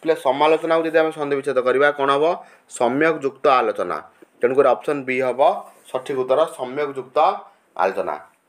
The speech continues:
ଠିକ୍ ଅଛି ପିଲାମାନେ, ରହୁଛି। ଯୋଉ ପଇଁଚାଳିଶ ନମ୍ବର ଦେଲି, ସେଇଟା ତମେ comment ସେକ୍ସନରେ comment କରିବ, କୋଉଟା ହେବ ସଠିକ୍ ଉତ୍ତର। ବୁଝିପାରୁଛ ନା ନାହିଁ?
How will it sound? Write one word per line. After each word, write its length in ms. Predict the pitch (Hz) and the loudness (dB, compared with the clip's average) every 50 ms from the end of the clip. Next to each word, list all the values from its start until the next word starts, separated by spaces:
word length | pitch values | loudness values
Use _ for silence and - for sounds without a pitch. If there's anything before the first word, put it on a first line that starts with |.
| _ - | _ -6
ଠିକ୍ 120 | - 160 165 | -2 0 0
ଅଛି 100 | 160 160 | 0 2
ପିଲାମାନେ, 460 | 160 160 156 160 160 165 165 165 165 - - - | 2 2 2 2 0 0 -2 -4 -4 -6 -8 -4
ରହୁଛି। 640 | 127 127 127 147 151 151 - 165 165 170 170 170 - _ _ _ _ - | 0 2 2 2 2 0 0 -2 -2 -2 -2 -6 -12 _ _ _ _ -10
ଯୋଉ 80 | 131 131 | -10 -4
ପଇଁଚାଳିଶ 480 | - 135 135 147 147 156 160 156 160 | -2 -2 -2 2 2 2 2 2 0
ନମ୍ବର 240 | 160 156 156 147 135 | -2 0 0 0 0
ଦେଲି, 400 | 135 139 143 151 160 165 165 - - - _ _ _ | 0 0 0 0 0 0 -2 -8 -16 -20 _ _ _
ସେଇଟା 120 | - 135 139 | -2 -2 0
ତମେ 220 | 143 147 147 143 | 2 2 2 2
comment 300 | - 135 135 147 147 147 | 2 0 0 0 -2 -6
ସେକ୍ସନରେ 300 | - 151 - 165 156 151 | -8 -10 -6 -4 -4 -2
comment 340 | 147 139 135 139 147 143 151 | -2 -2 0 0 0 -2 0
କରିବ, 520 | 139 139 127 131 135 139 147 160 - - - - - - _ | 0 2 2 4 4 4 2 2 0 -4 -12 -20 -20 -12 _
କୋଉଟା 260 | - 143 143 143 143 139 | -2 -2 0 2 2 2
ହେବ 180 | 139 139 151 | 2 2 -2
ସଠିକ୍ 460 | 151 - 135 123 - - 175 170 151 | -4 -6 -8 -8 -6 -4 -6 -4 -4
ଉତ୍ତର। 320 | 139 - - 85 67 65 69 - - _ _ _ _ _ _ _ - | -6 -8 -6 -6 -6 -6 -8 -12 -16 _ _ _ _ _ _ _ -8
ବୁଝିପାରୁଛ 320 | 143 147 170 175 165 170 185 | -2 0 2 2 4 4 2
ନା 160 | 185 185 190 | 2 2 2
ନାହିଁ? 220 | 185 175 143 104 | 2 0 0 -2